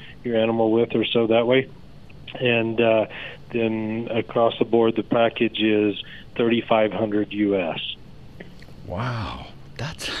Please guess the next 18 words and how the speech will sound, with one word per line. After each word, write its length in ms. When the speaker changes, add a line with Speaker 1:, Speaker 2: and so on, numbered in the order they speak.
Speaker 1:
So 180
really, 280
when 160
you 220
look 120
Speaker 2:
I, 160
Speaker 1:
at 60
it, 60
Speaker 2:
I 140
was 160
honestly 420
expecting, 800
you 80
know, 240
seven 480
grand, 480
eight 260
grand. 420